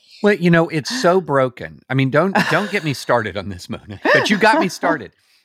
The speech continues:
Speaker 2: But so broken. So, for example, normally when the government is gonna accuse you of wrongdoing, they bear the burden of
Speaker 1: Right.
Speaker 2: proof, right? So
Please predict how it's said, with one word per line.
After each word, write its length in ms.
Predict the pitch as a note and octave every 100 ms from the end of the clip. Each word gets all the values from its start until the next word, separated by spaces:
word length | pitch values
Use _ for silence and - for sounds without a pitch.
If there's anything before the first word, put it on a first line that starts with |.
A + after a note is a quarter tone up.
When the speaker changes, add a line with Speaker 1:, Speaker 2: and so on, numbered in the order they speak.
| _
Speaker 2:
But 160 | D#3+ D#3+
so 440 | - - F#3+ G#3
broken. 600 | E3+ D#3+ D#3+ D#3 G#2+ G2
So, 160 | - B2+
for 160 | -
example, 440 | B2+ - E3+ F3 C#3
normally 600 | A#2 B2+ D3+ D3+ C3 G#2+
when 100 | G#2
the 80 | G2+
government 480 | A2+ A2 B2 A2
is 100 | G2
gonna 220 | - G#2+ F#2
accuse 480 | F#2 - A2 G#2+ -
you 120 | G2
of 100 | F#2+
wrongdoing, 600 | F#2+ G2 F#2 F2+ F2 F2+
they 140 | A2
bear 300 | F#2+ A2+ A2
the 140 | G2 F2+
burden 360 | G2+ G2 F2+
of 140 | E2 D#3
Speaker 1:
Right. 180 | C#3
Speaker 2:
proof, 320 | E2+ - - -
right? 300 | F#2 F2 -
So 380 | - G2 F2+